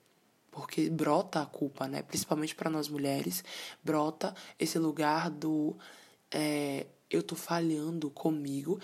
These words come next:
e com as pessoas que dependiam de mim. Eu assumi um compromisso e eu não tô dando conta de assumir esse compromisso. Como é que eu digo pra mim e pras pessoas que dependem desse meu compromisso que eu não dou conta hoje de assumi-lo?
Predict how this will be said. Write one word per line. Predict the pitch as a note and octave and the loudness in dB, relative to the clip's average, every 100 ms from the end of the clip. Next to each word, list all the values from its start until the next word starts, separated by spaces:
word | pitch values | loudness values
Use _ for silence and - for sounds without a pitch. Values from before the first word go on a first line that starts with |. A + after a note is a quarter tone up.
| - - | -10 -6
e | |
com | F#3 | 0
as | F#3 | 0
pessoas | F#3 F3+ - E3+ - | 0 -2 0 0 -2
que | - - F3+ | -4 -4 0
dependiam | F3 F3+ G3+ F3+ D3 F3+ G3+ | 0 -2 -2 -2 0 0 0
de | D#3+ C#3+ | -2 -4
mim. | C3 - - - - - - | -10 -16 -20 -20 -16 -12 -4
Eu | D3+ | -2
assumi | E3+ B3 A3 G3 | 0 0 2 2
um | A3+ | 0
compromisso | A3+ F3 D#3+ D3 D3 D3 D#3+ | 0 -4 -2 -2 -2 -2 0
e | |
eu | D#3 | 0
não | F3+ | 0
tô | F#3+ G3 | 0 -2
dando | F#3 F#3 | 0 -2
conta | F3+ D#3 D#3 | -2 -4 -2
de | D3 | -2
assumir | C#3+ D3 C#3+ | -4 -4 -4
esse | C#3 | -4
compromisso. | C#3+ - C#3+ C#3+ - | -6 -6 -4 -4 -6
Como | - E3 D#3+ E3 | -6 -4 -2 -2
é | |
que | - G#3 | -2 -2
eu | |
digo | D#3+ D3+ C#3+ C#3 | 0 0 0 0
pra | D3 C3+ | 2 2
mim | C3 C3 C3+ G3 - - - - - - | 0 0 4 4 2 -8 -14 -10 -8 0
e | F3 | 0
pras | F3 E3 | 2 -2
pessoas | D#3 - F#3 F#3 | 0 0 0 0
que | F#3 | 2
dependem | F3+ F3+ D#3 D3 D3 | 2 2 0 0 -2
desse | C#3+ - - | -2 -4 -6
meu | C#3+ C#3+ | -4 -4
compromisso | C#3+ C#3 C#3+ C#3 C#3 - F3+ - - | -4 -4 -4 -4 -4 -4 -6 -10 -12
que | - F3 | 0 2
eu | E3 | 2
não | D#3+ E3 A3 | 0 0 0
dou | A3 | 0
conta | - E3+ F3+ - | -2 -6 -4 -4
hoje | - D3+ - - | -2 -2 -2 -8
de | C#3+ D#3 - | -4 -2 0
assumi-lo? | - F3+ - C#3+ C3+ C3+ | 0 0 -4 -6 -8 -12